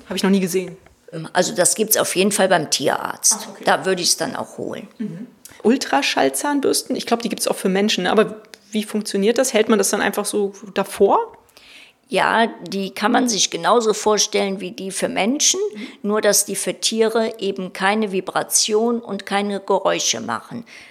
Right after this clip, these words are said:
Speaker 2: weil ja viele dann gerade am Maul sehr empfindlich sind und dann sowas Komisches, Vibrierendes im Maul, ne?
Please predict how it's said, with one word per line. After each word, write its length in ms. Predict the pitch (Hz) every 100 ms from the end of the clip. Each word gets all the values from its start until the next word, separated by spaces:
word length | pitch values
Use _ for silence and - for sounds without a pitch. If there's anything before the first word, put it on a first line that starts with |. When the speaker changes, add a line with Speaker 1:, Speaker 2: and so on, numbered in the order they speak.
| -
Speaker 2:
weil 220 | - 170 165
ja 80 |
viele 460 | 170 - 214 208 202
dann 280 | 202 185 175
gerade 480 | - 170 190 196 -
am 160 | -
Maul 420 | - 180 202 214
sehr 220 | 208 190 -
empfindlich 640 | 156 - 202 202 208 196
sind 260 | - 196 190
und 200 | - 240
dann 400 | 196 190 190 -
sowas 360 | 190 165 160
Komisches, 720 | - 220 220 202 214 196 -
Vibrierendes 800 | 214 180 196 202 214 214 208 208
im 120 | 226 202
Maul, 480 | 202 202 208 202 196 -
ne? 180 | 196 202